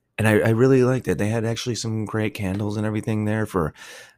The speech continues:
super reasonable prices. They make a lot of their own, um, candles, I think, there. And, uh, it's, it's called the Awareness Shop. So anyways, just give them a shout out to that. Also, again, I always give my shout out to Modern Druid and Nyack. I was there and, and, um,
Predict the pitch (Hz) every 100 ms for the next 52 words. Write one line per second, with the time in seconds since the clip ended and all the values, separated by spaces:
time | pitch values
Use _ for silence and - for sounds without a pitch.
0 | _ _ - - - 117 117 113 98 95
1 | 98 87 85 - 90 85 92 85 87 90
2 | 95 85 85 90 90 85 87 85 82 -
3 | 90 82 82 78 - 82 110 123 120 127
4 | 147 139 143 143 143 - - - - _
5 | _ 123 120 123 120 123 127 - - -
6 | 131 123 117 92 78 - 73 - _ _
7 | - 190 127 120 - - 135 139 123 107
8 | - 71 73 73 69 - - _ _ -
9 | _ _ _ - - 131 - 117 92 98
10 | 90 110 131 123 - - - _ - 87
11 | 87 90 85 80 82 82 80 80 82 80
12 | 80 80 80 80 76 78 76 73 131 -
13 | 92 87 92 110 104 107 92 - 87 82
14 | 80 80 82 78